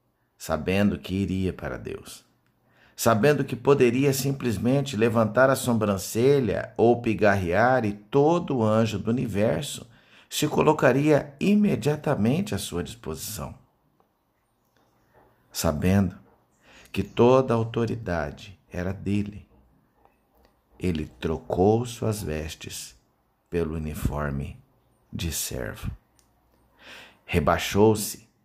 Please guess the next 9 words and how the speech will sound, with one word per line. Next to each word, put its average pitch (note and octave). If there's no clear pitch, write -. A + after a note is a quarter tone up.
até E2+
a E2+
altura F2+
do G2
joelho D#2+
e G#2+
começou B2+
a A#2+
esfregar G2+